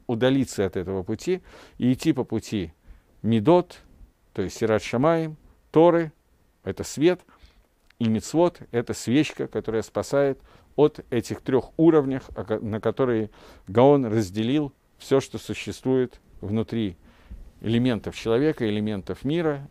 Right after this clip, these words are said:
и садот, из которых все состоит. Вот такой вот интересный, длинный, правда, немножко, но интересный комментарий Гаон привел на этот пасук. И мы можем перейти к следующему, пасуку номер шесть.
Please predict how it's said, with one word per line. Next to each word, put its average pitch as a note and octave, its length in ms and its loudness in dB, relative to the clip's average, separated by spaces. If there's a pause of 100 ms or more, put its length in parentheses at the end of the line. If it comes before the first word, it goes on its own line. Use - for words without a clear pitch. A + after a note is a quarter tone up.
и A#2 240 -2
садот, A#2+ 460 0
из - 80 -12
которых G#2 400 -6
все A2 140 -6
состоит. - 500 -12 (720)
Вот E3 220 2
такой C#3+ 300 6
вот A#2+ 180 0 (320)
интересный, G#2 640 -2
длинный, G2+ 380 -4
правда, F2+ 340 -10
немножко, C3 520 -8
но A#2 160 -2
интересный A#2 520 -2
комментарий A#2+ 500 0
Гаон A#2 240 -2
привел A2+ 320 -2
на G2+ 160 -6
этот G2 180 -10
пасук. - 460 -14 (640)
И A3 300 0
мы C#3+ 140 2
можем D#3 260 0
перейти B2+ 360 -2
к - 60 -6
следующему, E3+ 640 -2
пасуку C3 420 -2
номер A#2+ 280 0
шесть. - 560 -10